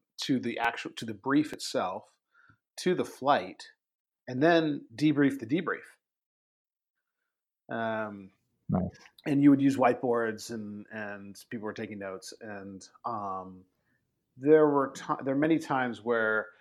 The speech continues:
Speaker 1: a, a, a training, a training, um, flight,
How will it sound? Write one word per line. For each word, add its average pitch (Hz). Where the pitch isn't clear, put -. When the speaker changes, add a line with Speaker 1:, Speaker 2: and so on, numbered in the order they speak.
Speaker 1:
a, 113
a, 104
a -
training, 135
a -
training, 131
um, 101
flight, 117